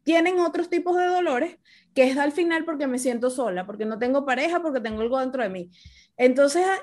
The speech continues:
es, es una cosa que volvemos a, al ciclo, o sea, a mí me gusta mucho una película que se llama Intensamente, es de Disney,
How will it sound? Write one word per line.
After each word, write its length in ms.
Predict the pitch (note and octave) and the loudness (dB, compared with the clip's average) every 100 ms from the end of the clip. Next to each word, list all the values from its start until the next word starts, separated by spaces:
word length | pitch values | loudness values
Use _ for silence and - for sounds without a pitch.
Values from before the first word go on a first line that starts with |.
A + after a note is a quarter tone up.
| - _ | -8 _
es, 280 | B3+ C#4+ C#4+ | 2 2 2
es 140 | C#4 | 2
una 260 | D4 E4 F4+ | 2 2 0
cosa 300 | F#4 F4+ F#4+ | -4 -6 -6
que 100 | E4+ | -4
volvemos 640 | C4+ A#3 G#3+ D4 G#4 G4+ F#4 | -2 -2 -2 -2 -2 -4 -4
a, 160 | D#4 C4+ | -4 -4
al 320 | - A#3 A#3+ | -4 -4 -4
ciclo, 380 | - F4+ C4+ A3+ | 0 0 0 -4
o 20 | |
sea, 400 | A3+ B3+ A3 - _ _ _ _ _ _ _ _ | -2 -2 -4 -10 _ _ _ _ _ _ _ _
a 80 | C4+ | 2
mí 100 | C#4+ | 2
me 120 | F4 | 2
gusta 200 | G4+ G#4 | 0 -2
mucho 200 | G4 - | -4 -2
una 120 | C#4+ | -2
película 340 | D4 E4+ C4+ A#3 | 0 -2 -2 -4
que 80 | B3+ | -2
se 120 | B3+ | -2
llama 180 | A3+ B3+ | -2 -2
Intensamente, 800 | C4+ D4 D4 C#4+ A3 E3+ - E3 | 0 0 -2 -4 -4 -6 -10 -8
es 280 | G#3+ A#3+ B3 | -2 -2 2
de 120 | C#4+ | 0
Disney, 600 | D4+ B3+ - F#3 D#3+ F3 | 2 -2 -2 -8 -8 -12